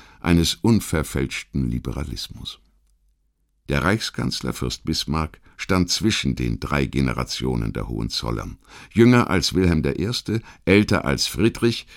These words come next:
für Wilhelm den Zweiten ein Greis aus sagenhafter Vorzeit. Weil er Ideen nicht ernst nahm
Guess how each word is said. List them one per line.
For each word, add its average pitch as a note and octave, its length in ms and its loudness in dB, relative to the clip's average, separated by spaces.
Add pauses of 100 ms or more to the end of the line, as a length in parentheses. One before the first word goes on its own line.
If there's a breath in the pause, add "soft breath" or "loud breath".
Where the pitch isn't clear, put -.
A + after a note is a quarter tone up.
(200 loud breath)
für G2+ 260 4
Wilhelm G#2 280 6
den D#2+ 200 4
Zweiten E2 720 0
ein C#2 260 2
Greis D2+ 520 0
aus A#1+ 260 -4
sagenhafter C2 720 -4
Vorzeit. - 720 -14 (840 soft breath)
Weil A2+ 280 6
er A2+ 100 4
Ideen G#2 480 6
nicht D#2+ 240 0
ernst - 440 -2
nahm B1 440 0